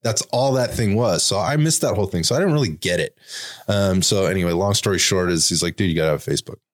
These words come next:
and you gotta, you gotta do it for business and you gotta start building those connections and whatever." I was like, I was very resistant to it. And of course I used it in, in, inappropriately. Like, it was either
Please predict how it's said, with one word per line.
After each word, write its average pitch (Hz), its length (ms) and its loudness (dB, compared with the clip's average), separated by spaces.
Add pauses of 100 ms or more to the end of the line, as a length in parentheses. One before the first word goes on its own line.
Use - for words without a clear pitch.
(180)
and 90 160 2
you 85 60 0
gotta, 85 340 2
you 85 60 0
gotta 80 180 0
do 85 140 0
it 78 60 -2
for 87 100 -2
business 87 420 0
and 76 80 -2
you 76 60 0
gotta 78 120 0
start 80 300 -2
building 80 180 0
those 82 160 0
connections 90 540 0
and 69 100 -8
whatever." 73 220 0
I 71 40 -2
was 69 100 -4
like, - 160 -8 (180)
I 92 60 0
was 85 180 0 (280)
very 120 200 2
resistant 82 520 0
to 65 140 -2
it. - 160 -4 (460)
And 123 80 0
of 117 60 0
course 170 240 2
I 135 60 2
used 120 280 2
it 92 80 2
in, 95 160 0 (140)
in, 98 140 0 (180)
inappropriately. 95 760 -2 (340)
Like, 95 140 0
it 113 60 2
was 110 200 4
either 113 400 2